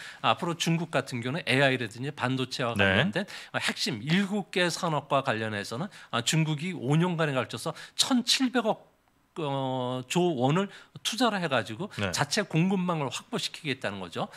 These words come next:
Speaker 1: 여기에는 뭐 반도체 육성이라든지 이런 정책이 이제 포함이 되는데 미국 같은 경우에는 이거와 관련해서 동맹국과 함께, 어, 반도체뿐만 아니라 히토리오도,
Speaker 2: 음.
Speaker 1: 어, 중국에 의존하지 않는 체제로 가기 때문에
Speaker 2: 네.
Speaker 1: 앞으로,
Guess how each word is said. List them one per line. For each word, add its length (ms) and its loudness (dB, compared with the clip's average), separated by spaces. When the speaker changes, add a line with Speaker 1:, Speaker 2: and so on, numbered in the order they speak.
Speaker 1:
여기에는 340 4
뭐 160 2
반도체 580 2
육성이라든지 680 -4
이런 240 2
정책이 420 0
이제 180 -2
포함이 420 -4
되는데 400 -4
미국 320 0
같은 320 0
경우에는 320 -2
이거와 460 2
관련해서 500 -2
동맹국과 680 0
함께, 360 -8
어, 180 4
반도체뿐만 840 2
아니라 260 -2
히토리오도, 760 -2
Speaker 2:
음. 40 -8
Speaker 1:
어, 200 4
중국에 320 2
의존하지 680 0
않는 340 0
체제로 340 -4
가기 260 -4
때문에 340 -10
Speaker 2:
네. 120 4
Speaker 1:
앞으로, 440 4